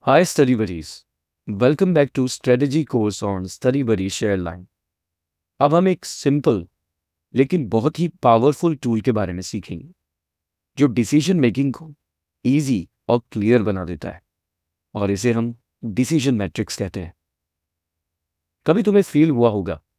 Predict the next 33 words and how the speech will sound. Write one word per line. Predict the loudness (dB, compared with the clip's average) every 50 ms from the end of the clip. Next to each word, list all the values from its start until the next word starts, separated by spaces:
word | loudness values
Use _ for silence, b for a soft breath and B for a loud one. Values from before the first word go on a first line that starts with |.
| _ _ _ _ _ _ _ _ _
कि | -6 -6
pressure | -6 _ 2 2 2 4 2 2
में | 2 2 2 2
decision | 0 0 0 0 0 0 0 0 0
गलत | 0 0 2 0 0 0
हो | -2 -4
जाते | -4 -4 -6 -8 -12
हैं। | -16 -16 _ _ _ _ _ _ _ _ _ _ _ _ _ _ _ _ _ _
Strategist | -20 -8 -2 0 0 2 2 0 0 0 -2 -2 -4 -10 -20 _ _ _ _ _ _ _ _ _ _
इसीलिए | -6 -4 -2 0 0 2 0 0
tools | 0 0 2 2 2 2 0
का | 0 0
यूज़ | 0 0 -2 -4 -6
करते | -8 -8 -8 -8 -8 -10
हैं, | -10 -10 -14 _ _ _ _ _ _ _ _ -6
जो | -4 -4
clarity | -2 0 0 0 2 0 0 0 2 2
और | 2 2 0
balance | 0 0 0 0 0 0 -2 -4 -8 -8
देते | -8 -8 -8 -10 -14
हैं। | -16 _ _ _ _ _ _ _ _ _ _ _ _ _ _ _ _ _ _ _ _ _ _ _ _
So | 0 0 0 0 0
what | 2 2 2 2 2
is | 0 0 0
a | 0 -2 -2 -8 _ _ _ _ _ _ _ _ _ -8
decision | -6 -4 -2 -2 -2 -2 -2 -4 -4 -4 -4 -6
matrix? | -6 -8 -10 -12 -14 -12 -14 -16 -18 -18 _ _ _ _ _ _ _ _ _ _ _ _ _ _ _ _ _ _ _ _ _ _
Decision | -2 0 0 2 2 2 4 4
matrix | 4 4 2 2 0 -2 -4 -4 -2 0
एक | 0 0
structured | -2 -4 -4 -4 -4 -4 -2 0 2 2 2
method | 2 0 -2 -4 -4 -6 -8 -8
है, | -10 -12 _